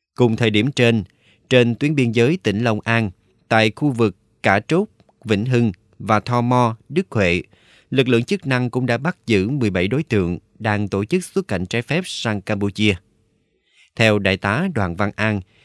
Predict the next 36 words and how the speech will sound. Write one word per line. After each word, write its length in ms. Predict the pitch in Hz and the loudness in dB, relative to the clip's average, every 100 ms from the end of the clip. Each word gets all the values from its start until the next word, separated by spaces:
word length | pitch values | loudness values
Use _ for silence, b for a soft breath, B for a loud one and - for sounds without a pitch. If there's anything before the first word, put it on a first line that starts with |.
| b - | b 0
Chính 120 | 165 | 2
ủy 220 | 113 120 | 2 0
Bộ 200 | 135 104 | 0 0
Chỉ 120 | - 123 | 0 -2
huy 220 | 123 117 | 0 0
Bộ 140 | 101 | 0
đội 260 | 104 95 92 | 0 0 0
Biên 200 | 123 120 | -2 -4
phòng 260 | - 90 | -2 -2
Long 180 | 90 98 | -2 -4
An, 260 | 98 107 98 _ _ _ _ _ - | 0 0 0 _ _ _ _ _ 0
chỉ 120 | 135 | 2
tính 220 | 147 185 | 2 2
riêng 240 | 143 123 | 2 0
tại 100 | 110 | 0
địa 140 | 101 101 | 0 0
bàn 260 | 98 90 | 0 -2
Long 160 | 98 107 | 0 -2
An, 260 | 117 113 107 b b b b | 0 0 -2 b b b b
từ 120 | 131 | 2
đầu 200 | 123 120 | 4 4
tháng 220 | 117 165 | 2 -2
ba 140 | 143 127 | 0 0
đến 200 | 135 151 | 0 0
nay 280 | 123 120 95 b b | 2 0 -2 b b
đã 200 | 113 113 | 0 0
phát 220 | 127 220 131 | 2 -2 0
hiện 280 | 101 101 | 0 2
mười 160 | 104 95 | 2 2
sáu 300 | - 113 165 | 0 -4 -4
vụ 300 | 160 104 92 | 0 2 2
xuất 260 | - 190 123 | -2 -4 -4
nhập 140 | 98 | -4
cảnh 200 | 98 85 | -4 -4
trái 180 | 87 117 | -2 -4
phép, 220 | - 180 | -2 -4